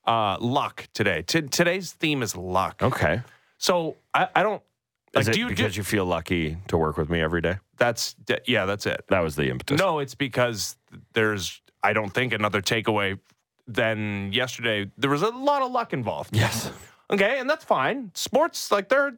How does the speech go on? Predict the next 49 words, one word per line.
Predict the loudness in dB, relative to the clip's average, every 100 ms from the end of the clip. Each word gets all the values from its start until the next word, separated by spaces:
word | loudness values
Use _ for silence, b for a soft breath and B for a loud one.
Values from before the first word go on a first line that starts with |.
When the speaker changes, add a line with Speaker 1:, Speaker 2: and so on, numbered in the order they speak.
| _
Speaker 1:
there's | 0 2 2
luck | 2 0
involved | 0 2 0 -2
in | -4 -2
sports. | 0 0 2
And | 2
Speaker 2:
Mm-hmm. | 2
Speaker 1:
I, | 0 -2
in | -2 2
fact, | 2 2 -2 -10 -20 _ _ _ _ -2
I, | -2 2
I | 0
think | 0 -2
it's | -2
good | 0 0 0
that | 0
there's | 0 0 0
luck | 0 0 -2
involved | 0 2 0 -2
in | -4
sports. | 0 0 0 -2
If, | 0
if | 0 2
it | 2
was | 0 0
just, | -2 0
"Hey, | 0 0 -4 -8 b b b b b _
there's | -2 0 0
no | 0
luck | 0 0 -2
involved," | 0 2 2 0
Speaker 2:
Right. | -2
Speaker 1:
we, | -2 -4 -4
the | 0 0 0 -2
results | -2 0 -2
would | -2
be | -4
predetermined. | -2 -2 0 0 2 2 0
We | -2
wouldn't | -2 -4 -2
need | -2 -4 -6
to | -2
play | 0 0
the | -2
games. | -4 -2 -2 -4 -8 b b b 2
Speaker 2:
Be |
like | 2 2
Stratomatic | 0 2 2 0 -2 0
baseball. | 0 0 -2 -4